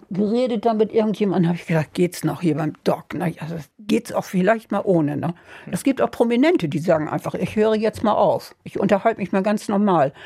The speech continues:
Es ist doch schlimm, wenn ein Pärchen im Zug sitzt, die unterhalten sich, aber jeder guckt auf sein Handy. Also es wäre für mich ein Scheidungsgrund, wenn ich mit dem Typen verheiratet wäre. Das ist mir wirklich zu blöd. Ich unterhalte mich mit meinem Zahnarzt. Wir duzen uns inzwischen auch schon. Der hat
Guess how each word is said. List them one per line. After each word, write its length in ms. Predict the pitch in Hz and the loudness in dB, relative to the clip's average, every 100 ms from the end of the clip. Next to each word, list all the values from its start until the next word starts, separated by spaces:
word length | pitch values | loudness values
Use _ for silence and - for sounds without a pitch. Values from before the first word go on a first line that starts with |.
| - | -16
Es 160 | - 190 | -6 -6
ist 140 | - | -2
doch 80 | 202 | -4
schlimm, 240 | - 269 254 | -2 -2 0
wenn 120 | 220 | 0
ein 120 | - | 0
Pärchen 400 | - 302 - 156 | 2 2 2 0
im 140 | 170 | 0
Zug 240 | - 277 185 - | 0 0 0 -2
sitzt, 320 | 170 - - - - - - | -2 -2 -16 -20 -20 -20 -2
die 100 | 208 | 0
unterhalten 560 | 208 170 - 277 - | 2 2 2 0 0
sich, 300 | - 143 127 _ | -6 -8 -8 _
aber 160 | 185 190 | 0 2
jeder 260 | 175 170 | 2 0
guckt 220 | 180 220 214 | 0 -2 -2
auf 140 | 202 | -2
sein 200 | - 208 | 0 0
Handy. 400 | 196 190 156 147 - | 2 0 -2 -6 -4
Also 160 | 175 | -2
es 80 | 185 | 2
wäre 100 | 226 | 0
für 120 | - | 2
mich 200 | 196 190 | 0 0
ein 60 | 226 | -2
Scheidungsgrund, 720 | - 247 175 165 - 170 151 | 2 2 2 -2 0 0 2
wenn 100 | 156 | 0
ich 120 | 165 | 2
mit 140 | 180 - | 0 0
dem 100 | 196 | -2
Typen 240 | - - | -2 -6
verheiratet 640 | 226 226 202 151 - 135 - | 0 2 4 2 -2 -10 -8
wäre. 180 | - 151 - | -8 -8 -6
Das 120 | 180 | -6
ist 300 | - 277 - | -2 -4 -2
mir 280 | 240 214 202 | 0 0 0
wirklich 380 | 294 320 294 - | -4 -2 -6 -6
zu 120 | 269 | -6
blöd. 380 | 262 220 - - - - - - _ | 0 0 0 -6 -18 -20 -20 -20 _
Ich 200 | - 220 | -2 -2
unterhalte 480 | 254 247 226 285 269 | 0 2 2 2 0
mich 220 | 240 - _ | -2 -10 _
mit 160 | 214 220 | -2 2
meinem 220 | 214 214 | 2 0
Zahnarzt. 460 | - 381 214 151 - | 0 2 2 2 0
Wir 80 | 180 | 0
duzen 460 | - 214 - - | 0 -4 -2 -2
uns 160 | 220 - | -2 0
inzwischen 460 | 247 - 226 - | -2 0 -2 0
auch 160 | - 202 | -2 -2
schon. 180 | - 160 | 0 0
Der 100 | 175 | 0
hat 140 | - | -2